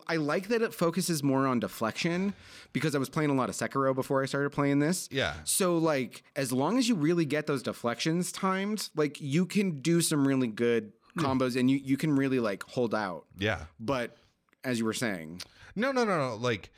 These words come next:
Speaker 2: I don't, I didn't think the frog guy was pretty tough, but I, I had touched back into Fallen Order a little bit, so I was already kinda, 'cause, like, he's, he's a
Speaker 1: He's just out.
Speaker 2: stronger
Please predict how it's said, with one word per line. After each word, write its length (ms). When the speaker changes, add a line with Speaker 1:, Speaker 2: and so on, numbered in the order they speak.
Speaker 2:
I 120
don't, 180
I 100
didn't 200
think 160
the 80
frog 320
guy 160
was 160
pretty 260
tough, 380
but 240
I, 240
I 140
had 260
touched 600
back 260
into 200
Fallen 420
Order 420
a 40
little 280
bit, 320
so 160
I 80
was 140
already 300
kinda, 300
'cause, 200
like, 160
he's, 300
he's 240
a 60
Speaker 1:
He's 100
just 260
out. 120
Speaker 2:
stronger 840